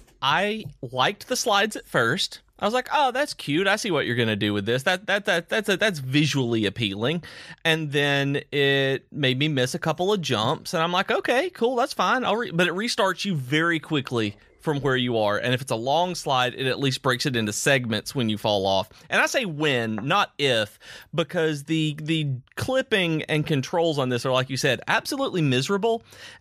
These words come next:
And Kashyyyk has some of the absolute worst of them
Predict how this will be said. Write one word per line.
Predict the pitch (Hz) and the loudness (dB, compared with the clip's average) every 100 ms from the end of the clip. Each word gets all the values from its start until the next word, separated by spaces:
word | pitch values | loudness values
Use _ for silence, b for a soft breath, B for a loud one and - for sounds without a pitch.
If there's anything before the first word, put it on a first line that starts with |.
| - | -2
And | 180 170 165 156 | 2 2 0 -2
Kashyyyk | 185 165 - 175 185 | -2 0 0 0 -2
has | 170 180 | -2 -2
some | - 151 156 | 0 0 0
of | 147 | 0
the | 131 - | -2 -2
absolute | 113 131 - 139 127 - | -2 -2 -2 -2 -2 -2
worst | 104 107 98 87 117 147 - - - | -6 -6 -4 -2 0 0 -2 -6 -2
of | 175 180 175 | 0 0 0
them | 196 190 | -2 0